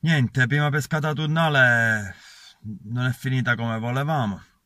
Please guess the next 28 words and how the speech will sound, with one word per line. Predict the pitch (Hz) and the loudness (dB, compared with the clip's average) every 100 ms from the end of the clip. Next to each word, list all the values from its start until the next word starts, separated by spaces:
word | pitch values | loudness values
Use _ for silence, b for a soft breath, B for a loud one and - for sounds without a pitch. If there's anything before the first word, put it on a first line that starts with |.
| _ _ _ _ _ _ _ _ - - | _ _ _ _ _ _ _ _ -20 -2
Il | 143 | 0
mare | 156 160 135 | 4 4 4
tutto | 123 127 131 | 2 -2 -2
sommato | 120 131 131 117 | 0 0 0 -2
era | 113 104 101 101 | -2 0 -2 -4
perfetto. | 123 120 - 131 98 _ 95 - _ b b b b b | -4 -6 0 0 0 _ -14 -14 _ b b b b b
E | 101 110 110 107 | -6 -4 -2 -2
io | 117 139 | 0 -2
ho | |
pescato, | 131 120 - 120 117 113 110 107 104 101 | -2 -4 -4 -4 -4 -4 -4 -6 -8 -8
mm, | 101 101 98 95 - | -8 -8 -6 -8 -8
con | 110 | -4
mare | 113 113 113 | -2 -2 -2
un | 107 | -2
po' | 113 107 101 | -4 -6 -6
più | - 135 | -4 -2
mosso | 139 127 95 - 110 | 0 -2 -4 -4 -2
e | |
Mirko | 120 120 - 113 | -2 -4 -4 -4
era | 107 101 101 | -2 -4 -4
all'interno | 104 110 113 123 120 107 104 | -4 -4 -4 -2 -2 0 -4
con | 98 107 | -4 -4
mare | 107 101 | -2 -2
un | 98 98 | -4 -6
po' | 104 95 90 | -8 -10 -10
più | - 101 95 92 92 | -12 -10 -8 -10 -10
meno | 95 110 131 | -8 -4 -4
mosso. | 151 104 - - 82 | -4 -6 -8 -14 -16